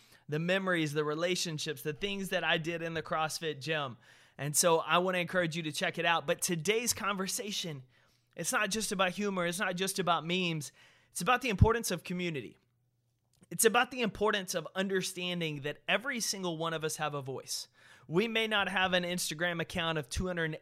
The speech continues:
eighty-five thousand people like John, but maybe we have two hundred people that follow us. And it's important during times to be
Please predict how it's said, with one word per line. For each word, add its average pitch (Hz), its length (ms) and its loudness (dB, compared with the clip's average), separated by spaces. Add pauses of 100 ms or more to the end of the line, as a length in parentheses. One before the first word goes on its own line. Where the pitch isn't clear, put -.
(120)
eighty-five 185 680 0
thousand 160 480 -2
people 160 260 -4
like 139 240 -4
John, 147 440 0 (720)
but 143 160 -2
maybe 226 240 2
we 240 140 0
have 196 140 2
two 214 180 0
hundred 196 280 0
people 143 220 -2
that 123 160 -6
follow 120 340 -4
us. - 320 -14 (420)
And 170 120 2
it's 202 120 2
important 226 600 6
during 196 320 0
times 190 540 -2
to 185 180 -6
be 202 560 -4